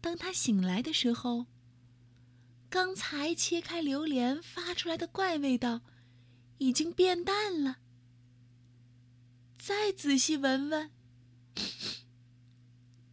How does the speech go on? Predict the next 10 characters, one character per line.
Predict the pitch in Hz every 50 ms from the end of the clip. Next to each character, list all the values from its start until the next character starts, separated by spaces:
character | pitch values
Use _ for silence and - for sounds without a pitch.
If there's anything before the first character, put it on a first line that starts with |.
| - - - - - - -
香 | - - - - - 269 262 269 262 277 277
香 | - - - - 294 294 285 285 294 294
的， | - 254 - - - - - - - - - - - - - - - - - - - - - -
臭 | - - - 392 359 349
臭 | - - - - 480 554 539 440 -
的， | - 233 185 - - - - - - - - - - - - - - - - - - - - -
啊， | - 330 349 381 403 427 - - - - - - - - - - - - - - - - - - - - - - - - -
很 | - - - - 359 320 254 247
特 | 262 - - 403 392
别。 | - - 254 240 240 285 359 427 -